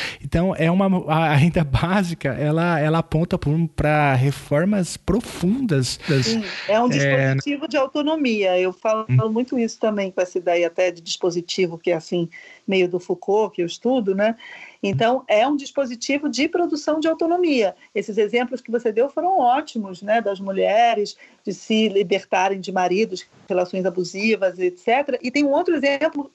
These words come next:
Speaker 2: que vai na mesma direção, que são os jovens também se libertar dos pais, né? Porque imagina o poder hoje, com essa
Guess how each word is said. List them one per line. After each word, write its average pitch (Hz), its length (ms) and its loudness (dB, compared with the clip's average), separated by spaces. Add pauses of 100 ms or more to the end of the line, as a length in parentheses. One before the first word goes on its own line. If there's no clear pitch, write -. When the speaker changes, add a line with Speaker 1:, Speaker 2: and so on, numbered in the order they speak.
(140)
Speaker 2:
que 262 100 -2
vai 254 140 2
na 277 80 2
mesma 294 240 2
direção, 294 520 0 (300)
que 269 80 0
são 311 200 0
os 311 160 0
jovens 233 720 -2
também 233 400 0
se 302 100 -6
libertar 247 460 0
dos - 180 -8
pais, 214 720 -4 (400)
né? 214 160 0
Porque 233 280 -4
imagina 269 640 2
o 277 40 0
poder 262 560 0
hoje, 226 600 0 (240)
com 220 100 0
essa 226 400 0